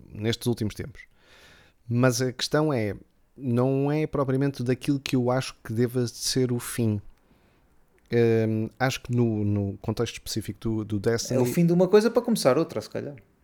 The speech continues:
Speaker 1: é, eh, se vai ser narrativamente e, hum, a nível dimensional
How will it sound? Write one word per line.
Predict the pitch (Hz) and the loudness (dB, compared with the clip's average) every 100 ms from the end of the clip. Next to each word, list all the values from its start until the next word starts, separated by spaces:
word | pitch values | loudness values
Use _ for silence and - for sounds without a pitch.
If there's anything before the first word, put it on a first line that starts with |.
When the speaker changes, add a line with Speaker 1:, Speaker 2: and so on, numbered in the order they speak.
| _ _ | _ _
Speaker 1:
é, | 147 143 151 151 139 - _ _ _ _ _ | 2 4 6 4 2 -6 _ _ _ _ _
eh, | 143 135 131 131 123 - - | 0 2 2 2 -2 -6 -8
se | - - 139 | -4 -2 0
vai | 147 | 0
ser | 139 - 139 123 113 | 0 2 2 4 0
narrativamente | 107 107 127 135 135 - 123 123 120 107 104 - - - _ - | 0 0 0 0 -2 -2 -2 0 0 -2 -4 -10 -18 -18 _ -12
e, | 113 107 104 | -8 -6 -6
hum, | 101 98 90 - - - | -6 -8 -10 -16 -20 -6
a | 117 | -2
nível | 120 117 117 101 - _ _ _ _ _ | -2 -2 -4 -4 -14 _ _ _ _ _
dimensional | 120 117 127 123 - 127 117 104 98 | -6 -2 0 -2 -2 -2 -2 -2 -4